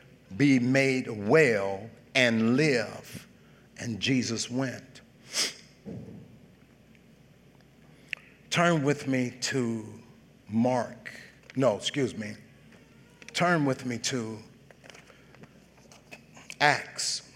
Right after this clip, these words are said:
chapter seventeen, verse twenty-seven. It says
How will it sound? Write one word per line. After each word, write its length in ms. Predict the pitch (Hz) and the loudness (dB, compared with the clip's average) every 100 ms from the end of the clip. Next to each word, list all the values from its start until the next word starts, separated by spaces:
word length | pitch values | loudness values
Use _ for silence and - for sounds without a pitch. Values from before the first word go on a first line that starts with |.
| - | -2
chapter 320 | 139 - 127 | -2 -2 -4
seventeen, 720 | - 143 123 113 - 131 113 | 2 2 2 -4 -2 -2 0
verse 200 | 120 143 | -2 -4
twenty-seven. 920 | - 143 127 110 - 127 104 104 107 - - - - - - - - - - - - - - - - - | -4 -2 0 -2 0 -2 -2 -8 -12 -20 -20 -20 -20 -20 -20 -20 -20 -20 -20 -20 -20 -20 -20 -20 -16 -2
It 120 | 127 | 2
says 840 | - 151 139 123 110 - - - | 4 6 6 4 0 -4 -4 -10